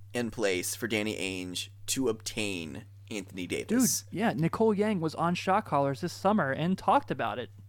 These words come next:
Speaker 1: Yeah, yeah. And, I mean, this has been a four-year plan, basically, to get him because they knew eventually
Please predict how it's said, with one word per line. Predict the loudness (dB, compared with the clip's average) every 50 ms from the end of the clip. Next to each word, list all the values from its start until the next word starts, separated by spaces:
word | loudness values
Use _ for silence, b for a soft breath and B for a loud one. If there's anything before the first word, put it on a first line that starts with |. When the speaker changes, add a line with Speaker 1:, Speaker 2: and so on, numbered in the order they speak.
| -20 -20 -20 -20 -20 -12 -2 6
Speaker 1:
Yeah, | 6 8 8 6 2 -6 -12 -14 -4 2
yeah. | 4 4 4 4 0 B B B B B B B B B B B B -6 0
And, | 4 6 8 8 8 6 4 2 -2 -4 -2
I | 0 0
mean, | 2 2
this | 2 0 0
has | 0 2
been | 0 0 0 0
a | -2 -2
four-year | -2 -4 -4 0 4 4 4 4 4 4 2 2 2
plan, | 2 2 2 2 2 2
basically, | 2 2 0 0 0 -4 -4 -4 -2
to | -2
get | 0 0 0 0
him | 0 -4 -6 -6
because | -6 -6 -2 -2 -2 -2 -2 -2
they | 0 0 2
knew | 2 2 0 2 2
eventually | 2 0 0 -2 -2 -2 0 0 0 0 0 -2 -4 -8